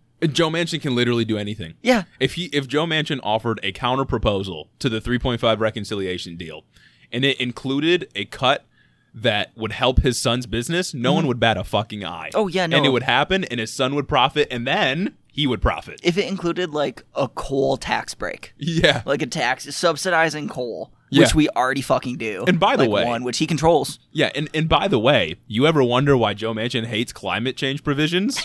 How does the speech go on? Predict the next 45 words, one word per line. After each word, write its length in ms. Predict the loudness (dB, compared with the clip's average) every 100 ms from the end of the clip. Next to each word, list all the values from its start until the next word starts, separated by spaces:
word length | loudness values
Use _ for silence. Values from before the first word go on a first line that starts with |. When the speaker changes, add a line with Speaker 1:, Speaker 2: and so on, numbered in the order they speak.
| -8 -14
Speaker 2:
<laughs> 20 | -14 -12 -10 -10 _ _ _ _ -20 -18 -10
Speaker 1:
Maybe 320 | -2 2 4
don't 200 | 6 8
wonder 260 | 6 6 6
anymore, 400 | 4 6 8 8
because 260 | 6 0
it's 120 | -4 2
very 280 | 4 4 6
obvious 400 | 4 6 2 0
it's 100 | -4
within 240 | -6 -2
his 160 | -2 0
interest 480 | -4 0 0 0
to 100 | -4
not 320 | -2 2 4 4
do 120 | 0 2
anything 400 | 0 0 -2 0
about 240 | 2 4
climate 320 | 4 2 0
change. 360 | -4 -10 -10 -2
Speaker 2:
It 120 | -2 0
all 240 | -2 -2
makes 320 | -2 -2 -4
sense 340 | -4 -4 -6 -10
now. 260 | -12 -12
Speaker 1:
Yeah. 240 | -4 -2 -2 -6
Speaker 2:
It 180 | -6 -6
literally 680 | -6 -4 -2 -2 -2 -2 -2
all 160 | -2 8
Speaker 1:
Bro 180 | 10 10
Speaker 2:
makes 80 | 6
Speaker 1:
literally 340 | 6 6 4
Speaker 2:
sense 100 | 4
Speaker 1:
is 120 | 2 2
Speaker 2:
now. 60 |
Speaker 1:
helping 320 | 0 2 -2
cause 320 | 2 4 4 4
climate 360 | 6 6 4
change. 440 | -2 -6 -4 -8 -8 -8 2
<laughs> 140 | 2
Like 300 | 4 2 6
Speaker 2:
But, 140 | 6 6 2 0 -2
<laughs> 300 | -2 -2 -2
but 120 | -2
even, 520 | -2 -8 -4 -4 -4